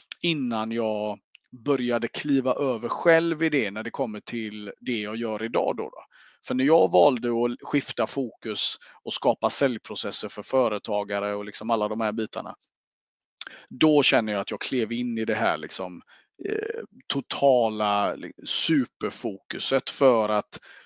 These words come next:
få fram det absolut bästa som sk-, behövdes för att kunna hjälpa den här målgruppen då. Eh, det är vad jag skulle kunna relatera till. Eller när jag startade, fick igång mina seminarier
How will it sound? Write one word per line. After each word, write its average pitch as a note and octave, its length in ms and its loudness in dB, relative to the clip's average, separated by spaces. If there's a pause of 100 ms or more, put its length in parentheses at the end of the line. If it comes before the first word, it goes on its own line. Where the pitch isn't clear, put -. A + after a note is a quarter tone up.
få - 140 -2
fram C#3 500 4
det A#2+ 140 2
absolut A2+ 560 0
bästa G#2 560 -2
som G2 160 -8
sk-, - 360 -12
behövdes A2 500 -8
för G2+ 300 -4
att F#2+ 60 -14
kunna G2 480 -6
hjälpa A#2 460 -2
den D#3 140 4
här C#3 100 6
målgruppen G#2+ 560 -6
då. - 160 -12 (580)
Eh, A2 320 8 (240)
det D#3 140 12
är C#3+ 40 10
vad B2 140 6
jag B2 260 2
skulle C#3 240 0
kunna B2+ 260 2
relatera A2+ 520 0
till. A2 200 -6
Eller A#2+ 280 0
när A#2+ 80 -2
jag A#2 180 0
startade, A2+ 520 -2
fick - 240 -6
igång A#2+ 340 -2
mina G#2 380 -2
seminarier G#2+ 920 -2